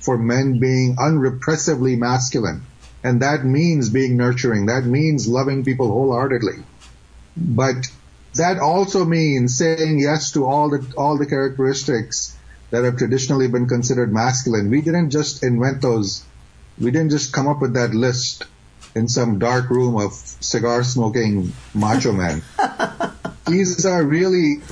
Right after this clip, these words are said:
Speaker 1: old characteristics that have, that are true and tried and that have grown and evolved through generations of men and women, uh,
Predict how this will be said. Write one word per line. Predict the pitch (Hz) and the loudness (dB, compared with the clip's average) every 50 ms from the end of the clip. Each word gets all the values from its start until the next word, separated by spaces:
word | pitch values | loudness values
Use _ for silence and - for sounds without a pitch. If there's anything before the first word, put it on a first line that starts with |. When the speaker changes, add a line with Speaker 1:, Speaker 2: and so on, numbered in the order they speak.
| - - - - - | -18 -18 -16 -8 -4
Speaker 1:
old | 147 156 170 170 175 175 175 170 151 151 | -2 0 2 2 2 2 2 2 0 0
characteristics | - 165 151 156 156 - 156 151 151 147 - - 156 131 117 107 120 | 0 0 0 0 0 0 0 0 0 0 -2 -2 -2 0 0 0 0
that | 127 127 | 0 0
have, | 135 135 131 131 123 | 0 -2 -2 -2 -2
that | 131 135 | -2 0
are | 135 127 127 127 127 | 0 0 0 -2 -4
true | - - 180 175 175 175 165 | -2 0 0 2 2 2 2
and | 135 123 123 | 2 0 0
tried | 123 - 156 147 147 151 151 156 156 156 151 139 | 0 0 0 0 2 2 2 2 2 0 0 0
and | 131 127 127 123 123 123 | 0 2 2 2 0 0
that | - 123 123 | 0 0 2
have | 127 120 104 | 2 0 0
grown | 92 123 135 143 151 147 | 0 0 0 2 2 2
and | 143 131 | 2 2
evolved | 123 120 123 135 139 139 131 120 123 127 | 2 2 2 2 2 2 0 0 0 0
through | 147 135 113 | -2 -2 0
generations | 95 127 127 131 127 127 131 143 139 - 135 110 90 80 80 - - - - - - - - - - - - - - - - - - | 0 0 0 2 2 2 2 2 0 0 0 -2 -2 -2 -4 -6 -8 -8 -10 -12 -18 -20 -20 -20 -20 -20 -20 -20 -20 -20 -16 -8 -6
of | 110 107 - 120 | -4 -2 0 0
men | 117 127 127 135 | 2 2 2 2
and | 131 127 120 | 2 2 4
women, | 120 131 127 123 117 107 104 104 104 104 - - - - - - - - - - - - - - - - - - - - - | 4 4 4 2 2 2 2 0 -2 -4 -8 -18 -20 -20 -20 -20 -20 -20 -20 -20 -20 -20 -20 -20 -20 -20 -20 -20 -20 -10 -6
uh, | - 117 117 117 117 | -2 -2 0 0 -2